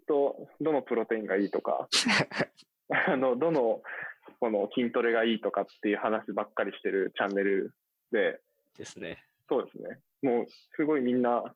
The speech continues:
Speaker 1: なんていうか、向上心というか、
Speaker 2: うん。
Speaker 1: があるチャンネルなんですけど。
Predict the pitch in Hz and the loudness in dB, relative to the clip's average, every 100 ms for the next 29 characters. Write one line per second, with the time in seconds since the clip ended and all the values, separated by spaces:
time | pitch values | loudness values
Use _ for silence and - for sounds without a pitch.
0 | - 120 117 104 98 92 - - 127 131 | -6 -6 -2 -2 0 0 0 0 0 2
1 | 127 120 104 90 95 92 - - - _ | 0 -2 -8 -4 -2 -2 -2 -4 -4 _
2 | _ - 104 95 85 - - _ _ _ | _ -6 -2 0 -2 -6 -20 _ _ _
3 | _ - - - - - 127 113 110 98 | _ -20 -20 -20 -20 -6 0 0 2 0
4 | 98 101 98 101 98 95 - - 80 69 | -2 -2 0 0 0 -2 -4 -2 0 0